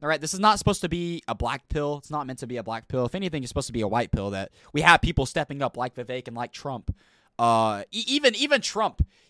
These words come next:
even <laughs> with this, even with him, like, getting, uh, i-,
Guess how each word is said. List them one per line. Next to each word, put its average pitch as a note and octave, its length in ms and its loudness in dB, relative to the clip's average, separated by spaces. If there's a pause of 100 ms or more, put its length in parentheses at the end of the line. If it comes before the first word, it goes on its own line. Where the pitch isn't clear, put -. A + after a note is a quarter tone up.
even C4 380 0
<laughs> - 40 -6
with A3 140 0
this, - 480 4 (440)
even F4 380 2
with E4 140 0
him, C#4+ 300 -8
like, G3 240 -2
getting, A3+ 340 0
uh, D#3 220 -8
i-, E3 100 -8